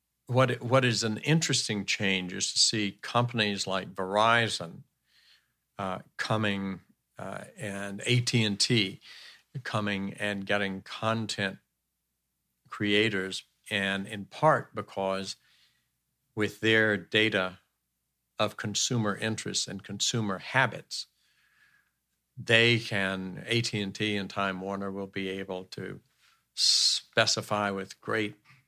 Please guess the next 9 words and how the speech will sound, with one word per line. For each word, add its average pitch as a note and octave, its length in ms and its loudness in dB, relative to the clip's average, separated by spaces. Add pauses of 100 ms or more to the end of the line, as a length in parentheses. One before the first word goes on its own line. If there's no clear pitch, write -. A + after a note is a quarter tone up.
(320)
accuracy G#2 640 0
what F#2+ 260 -8 (300)
H - 280 0
B G2+ 160 0
O F#2+ 140 -2
shows G2 500 -4
you G2+ 120 -4
might F#2 340 -4
want. G2 380 -4